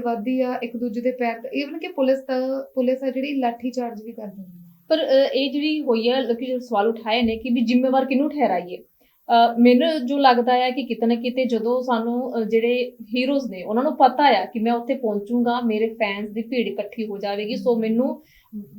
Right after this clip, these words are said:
Speaker 2: ਬਖੂਬੀ ਸਿਕਿਉਰਿਟੀ ਦੇ ਨਾਲ ਜਾਣਾ ਚਾਹੀਦਾ ਆ ਤਾਂ ਕਿ ਅਜਿਹੀ ਕੋਈ ਘਟਨਾ ਨਾ ਵਾਪਰੇ।
Speaker 1: ਔਰ ਮੈਮ, ਅ, ਇਨਫਾਰਮ ਕਰਨਾ ਚਾਹੀਦਾ, ਸੂਚਨਾ ਪਹਿਲਾਂ ਦੇਣੀ ਚਾਹੀਦੀ ਆ
Speaker 2: ਬਿਲਕੁਲ।
Speaker 1: ਤਾਂ ਕਿ ਉੱਥੋਂ ਦੇ ਜਿਹੜੇ ਪ੍ਰਬੰਧਕ ਨੇ, ਉਹਨਾਂ ਵੱਲੋਂ ਸਿੱਧੇ ਸਿੱਧੇ ਪ੍ਰਬੰਧ ਕੀਤੇ ਜਾਣ।
Speaker 2: ਬਿਲਕੁਲ।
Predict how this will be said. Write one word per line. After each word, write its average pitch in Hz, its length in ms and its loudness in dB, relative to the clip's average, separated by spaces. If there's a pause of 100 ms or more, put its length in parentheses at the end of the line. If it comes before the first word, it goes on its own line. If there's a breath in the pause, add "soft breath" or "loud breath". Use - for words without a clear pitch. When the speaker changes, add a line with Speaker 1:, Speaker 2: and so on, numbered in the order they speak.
(220)
Speaker 2:
ਬਖੂਬੀ 247 360 2
ਸਿਕਿਉਰਿਟੀ 269 440 2
ਦੇ 247 80 4
ਨਾਲ 254 140 2
ਜਾਣਾ 208 300 0
ਚਾਹੀਦਾ 233 320 2
ਆ 247 200 4
ਤਾਂ 254 200 2
ਕਿ 262 380 -6 (160)
ਅਜਿਹੀ 233 260 0
ਕੋਈ 247 120 0 (120)
ਘਟਨਾ 190 240 -4
ਨਾ 185 140 -10
ਵਾਪਰੇ। 175 320 -4
Speaker 1:
ਔਰ 254 60 0
ਮੈਮ, 311 200 -2
ਅ, 262 540 -4
ਇਨਫਾਰਮ 269 460 0
ਕਰਨਾ 240 340 0
ਚਾਹੀਦਾ, 214 300 -8
ਸੂਚਨਾ 254 420 -4
ਪਹਿਲਾਂ 240 320 -4
ਦੇਣੀ 247 280 -2
ਚਾਹੀਦੀ 240 420 -6
ਆ 277 80 -8
Speaker 2:
ਬਿਲਕੁਲ। 208 280 -6
Speaker 1:
ਤਾਂ 254 100 2
ਕਿ 254 160 -4
ਉੱਥੋਂ 262 280 -6
ਦੇ 254 120 -4
ਜਿਹੜੇ 262 240 -2
ਪ੍ਰਬੰਧਕ 247 560 -6
ਨੇ, 262 100 0
ਉਹਨਾਂ 254 220 -2
ਵੱਲੋਂ 262 180 -4
ਸਿੱਧੇ 262 280 -8
ਸਿੱਧੇ 269 280 -8
ਪ੍ਰਬੰਧ 214 420 -6
ਕੀਤੇ 226 380 -8
ਜਾਣ। 202 140 -8
Speaker 2:
ਬਿਲਕੁਲ। 185 460 -16